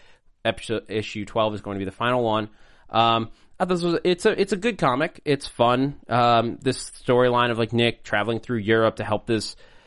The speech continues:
uh, pure blood Vesson guy. He's, now we find out he's trying to distill Vesson blood to make his baby super powerful.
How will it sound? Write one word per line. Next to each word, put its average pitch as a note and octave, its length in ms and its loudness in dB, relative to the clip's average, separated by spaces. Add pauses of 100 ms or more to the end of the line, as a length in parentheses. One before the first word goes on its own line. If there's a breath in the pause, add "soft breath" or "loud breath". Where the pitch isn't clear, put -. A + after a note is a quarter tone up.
(420 soft breath)
uh, G2 300 2
pure A#2 380 0
blood A#2+ 340 2
Vesson A2+ 580 0
guy. A2+ 280 2
He's, A2 240 -8
now A#2+ 280 2
we B2 80 0
find A2+ 240 -2
out A2 140 2
he's A2+ 200 -10
trying G#2 460 -4
to G2 360 -6 (180 loud breath)
distill C3 600 0
Vesson A#2 440 -2
blood A2 420 0 (280 soft breath)
to A#2+ 120 -4
make A2 300 2
his A2 200 -2
baby G#2 400 -2
super - 440 -4
powerful. G2+ 840 -2